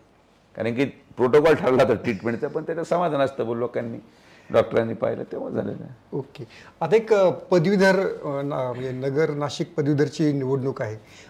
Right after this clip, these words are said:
Speaker 2: आणि त्यात तुमच्या चुलत्यांचं नाव घेतलं जातं की त्यांना ते भाजपचे उमेदवार असू शकतात. तर, अ, वडील मंत्री, अ, मुलगा खासदार, चुलता आमदार, आता तुमच्या मुलाचं नाव नाही ठेवलेलं अजून, नाही तर त्याचंही नाव पुढे, पुढे कोणीतरी घेईल.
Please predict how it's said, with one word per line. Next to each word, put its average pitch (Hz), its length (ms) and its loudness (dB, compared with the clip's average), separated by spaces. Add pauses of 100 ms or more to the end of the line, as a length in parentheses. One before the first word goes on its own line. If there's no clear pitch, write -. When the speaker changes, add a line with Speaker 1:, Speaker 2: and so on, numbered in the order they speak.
(140)
Speaker 2:
आणि 156 160 0
त्यात 180 100 2 (100)
तुमच्या 170 240 4
चुलत्यांचं 185 520 2
नाव 175 160 2
घेतलं 135 200 0
जातं 127 220 -4
की 127 120 -6
त्यांना 143 420 -2
ते 151 140 -2
भाजपचे 143 560 0
उमेदवार 143 720 0
असू 143 180 -2
शकतात. - 380 -8 (600)
तर, 160 200 4
अ, 165 360 4
वडील 170 280 4
मंत्री, 170 640 2
अ, 139 260 -2
मुलगा 147 400 0
खासदार, 143 400 -4
चुलता 151 400 0
आमदार, 139 400 0 (1500)
आता 147 100 2
तुमच्या 170 300 4
मुलाचं 185 280 4
नाव 185 140 6
नाही 208 180 8
ठेवलेलं 156 340 2
अजून, 147 200 2
नाही 147 160 0
तर 170 100 -2
त्याचंही 180 300 2
नाव 175 160 0
पुढे, 180 400 2
पुढे 185 300 2
कोणीतरी 175 320 6
घेईल. - 380 2